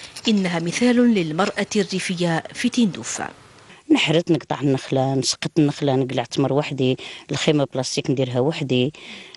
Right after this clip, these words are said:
Speaker 2: البومبة تغسل لي، نهود الحاسي، نفتحها وحدي، ندير لها كوردة، نعاود نطلعها. الأرض أم، خرجنا منها ونولوا لها،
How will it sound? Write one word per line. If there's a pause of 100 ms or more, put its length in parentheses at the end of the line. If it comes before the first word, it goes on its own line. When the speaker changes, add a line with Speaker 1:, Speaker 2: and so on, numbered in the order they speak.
Speaker 2:
البومبة
تغسل
لي،
نهود
الحاسي، (340)
نفتحها
وحدي،
ندير
لها
كوردة،
نعاود
نطلعها. (520)
الأرض
أم، (920)
خرجنا
منها
ونولوا
لها،